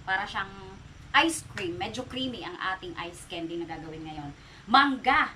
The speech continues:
Ayan yun. Napakasarap. Dahil yan ang uso ngayon. At usong-uso rin ang pampalamig dahil sobra-sobrang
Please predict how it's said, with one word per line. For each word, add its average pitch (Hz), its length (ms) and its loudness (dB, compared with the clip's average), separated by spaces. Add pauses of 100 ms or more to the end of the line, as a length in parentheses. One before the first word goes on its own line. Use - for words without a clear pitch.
(120)
Ayan 180 320 -8
yun. 190 240 -8
Napakasarap. 165 960 -10
Dahil 180 240 -2
yan 196 80 -8
ang - 80 -12
uso 190 240 -10
ngayon. 196 240 -6 (240)
At 233 240 4
usong-uso 339 720 2
rin 226 240 0
ang 233 320 4
pampalamig 214 720 2
dahil 202 240 -2
sobra-sobrang 233 800 0